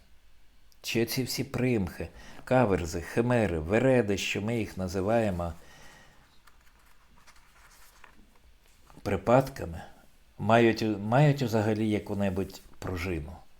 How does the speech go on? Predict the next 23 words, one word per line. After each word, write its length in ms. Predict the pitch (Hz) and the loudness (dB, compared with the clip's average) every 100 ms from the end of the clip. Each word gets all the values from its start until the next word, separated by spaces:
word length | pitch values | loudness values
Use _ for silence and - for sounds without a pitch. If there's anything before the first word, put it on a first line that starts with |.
| - - - - - - - | -20 -20 -20 -20 -20 -20 -10
І, 60 | 98 | -4
може, 280 | 95 92 92 | -2 0 -2
саме 380 | - 107 92 82 | -2 0 0 -4
тому 320 | - 123 135 107 | -2 0 0 -2
життя 380 | 104 95 - | -6 -6 -4
є 400 | 98 87 87 90 87 - | -2 -2 -4 -6 -8 -8
гарне. 540 | 90 92 82 78 78 - - - - - - - - - - - - - - - - - - | -2 -2 -2 -6 -14 -18 -20 -20 -20 -20 -20 -20 -20 -20 -20 -20 -20 -20 -20 -20 -20 -20 -8
У 100 | 117 | -2
тій 200 | - 165 | 2 4
своїй 280 | 156 139 135 | 4 4 4
безпанській 680 | 123 120 - 135 131 - 113 | 4 0 0 0 0 -2 -2
вередливості, 920 | 113 104 80 85 80 82 - - - - - - - - | 0 -2 -2 -4 -2 -4 -8 -10 -16 -20 -20 -20 -20 -6
у 120 | 101 | -4
тій 280 | - 135 139 | 0 2 2
ніким 340 | 131 131 123 | 0 2 2
не 100 | 123 | 2
кермованій 720 | 120 107 95 107 120 107 98 | 0 0 2 2 2 0 -2
химерній 600 | 92 107 101 110 95 87 | -4 -2 2 2 0 -2
грі, 360 | 82 82 80 78 - - - - - - - - | -4 -4 -4 -6 -12 -20 -20 -20 -20 -20 -20 -6
у 140 | 107 | -4
тій 260 | 107 123 123 | -2 0 2
необлічальності 1000 | 110 104 98 104 - 113 110 98 95 98 | 4 2 2 0 2 2 2 2 -2 -6
пригоди, 640 | - 95 87 107 95 80 | -4 -2 0 0 -2 -6